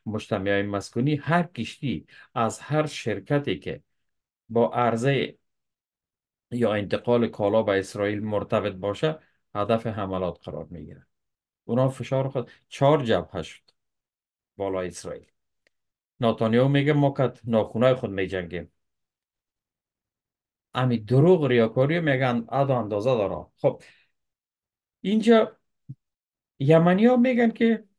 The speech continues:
حملات ما به خاطر افزایش می‌تیم که امریکا قصد برای پایان جنگ نداره. چرا؟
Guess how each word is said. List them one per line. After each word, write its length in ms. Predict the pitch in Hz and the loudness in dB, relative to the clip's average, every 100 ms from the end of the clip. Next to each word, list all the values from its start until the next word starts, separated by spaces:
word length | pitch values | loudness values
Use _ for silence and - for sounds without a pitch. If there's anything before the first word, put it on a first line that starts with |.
| _ _ _ _ _ | _ _ _ _ _
حملات 400 | 151 151 175 202 | 0 2 2 0
ما 160 | 214 214 | -2 0
به 80 | 190 | -2
خاطر 360 | - 156 185 | -2 0 2
افزایش 420 | 180 170 175 175 180 | 0 0 0 0 -4
می‌تیم 340 | 175 185 175 | -4 -4 -4
که 340 | 175 170 - - | -4 -4 -4 -4
امریکا 600 | 120 117 117 117 180 185 | -2 0 -2 -4 -4 -6
قصد 460 | - 180 170 151 | -8 -8 -4 -4
برای 160 | 135 127 | -2 -4
پایان 440 | - 117 139 131 | -2 0 0 0
جنگ 280 | 117 117 117 | 0 0 0
نداره. 360 | 104 87 80 67 _ _ _ _ _ _ _ _ _ _ _ _ _ _ _ | -2 -4 -8 -14 _ _ _ _ _ _ _ _ _ _ _ _ _ _ _
چرا؟ 380 | - 156 165 165 | -2 0 0 -4